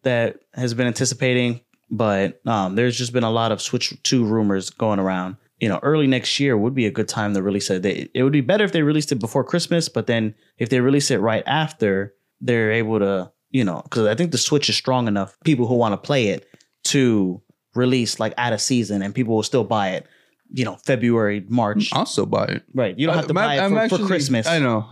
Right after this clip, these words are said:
Speaker 2: I'm actually been waiting for the new Switch 'cause I'm, I'm ready to hop back onto the Switch.
Speaker 1: Yeah.
Speaker 2: I'm ready to play the new Zelda.
Speaker 1: Yeah.
Speaker 2: I
Speaker 1: Uh,
Speaker 2: know, I know your boy has been playing it.
Speaker 1: He has, yeah, yeah, my son. He's, uh,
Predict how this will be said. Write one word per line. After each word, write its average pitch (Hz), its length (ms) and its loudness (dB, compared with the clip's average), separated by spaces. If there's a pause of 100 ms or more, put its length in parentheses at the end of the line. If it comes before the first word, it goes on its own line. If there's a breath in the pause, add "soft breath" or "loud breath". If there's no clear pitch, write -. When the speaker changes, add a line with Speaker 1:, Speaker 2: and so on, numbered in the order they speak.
(100)
Speaker 2:
I'm 160 160 2
actually 214 300 2
been 127 220 2
waiting 117 480 2
for 120 160 -4
the 117 120 0
new 113 160 2
Switch 107 400 -2
'cause 113 120 -2
I'm, 117 260 0
I'm 120 200 2
ready 123 240 2
to 110 120 2
hop 113 200 0
back 107 180 -2
onto 110 240 -4
the 110 60 -6
Switch. - 440 -2 (240 loud breath)
Speaker 1:
Yeah. 120 100 0
Speaker 2:
I'm 123 120 2
ready 139 200 2
to 113 100 0
play 127 200 0
the 110 100 -2
new 107 140 2
Zelda. 113 580 -2 (380)
Speaker 1:
Yeah. 107 340 -2 (220)
Speaker 2:
I 117 160 0
Speaker 1:
Uh, 127 60 2
Speaker 2:
know, 143 220 2
I 120 140 -2
know 131 140 2
your 120 180 4
boy 123 220 2
has 110 180 0
been 107 140 0
playing 107 340 0
it. 104 220 -4
Speaker 1:
He 139 140 0
has, 110 220 2
yeah, 110 300 0
yeah, 113 120 0
my 107 100 -4
son. 117 340 -2
He's, 131 220 2
uh, 120 320 2